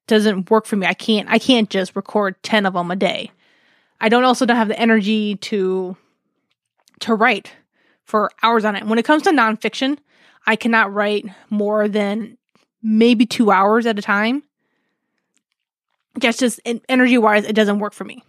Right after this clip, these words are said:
Other times you need a review of what, what things worked for you. 'Cause when you're, especially when you're very beginning stuff, you're gonna try stuff. You're gonna do, try different ways for marketing. Whether you tried doing Facebook stuff, you had a Facebook group.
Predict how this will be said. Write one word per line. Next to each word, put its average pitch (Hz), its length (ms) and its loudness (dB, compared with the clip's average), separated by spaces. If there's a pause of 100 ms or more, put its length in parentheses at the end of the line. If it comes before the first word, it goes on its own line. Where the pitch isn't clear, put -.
(1120)
Other 254 240 2
times 254 360 2
you 240 60 4
need 233 180 4
a 226 60 4
review 220 560 2
of 202 380 -2 (220)
what, 254 300 0
what 247 320 0
things 294 220 2
worked 208 320 -6
for - 140 -14
you. - 280 -16 (680)
'Cause 208 220 -2
when 233 220 0
you're, 247 140 6
especially 359 320 2
when 285 100 6
you're 247 80 4
very 226 140 6
beginning 202 300 -2
stuff, 208 200 0
you're 247 80 2
gonna 269 140 4
try 208 280 0
stuff. - 260 -10
You're 208 80 -2
gonna 220 180 0
do, 214 380 -6 (840)
try 254 160 2
different 247 240 2
ways 214 380 2
for 208 500 0 (160)
marketing. 226 500 0 (420)
Whether 226 220 4
you 220 160 0
tried 214 320 2
doing 214 240 2
Facebook - 400 -2
stuff, - 240 -10
you 190 80 -10
had 190 100 -4
a - 80 -6
Facebook 214 260 -4
group. 254 340 -2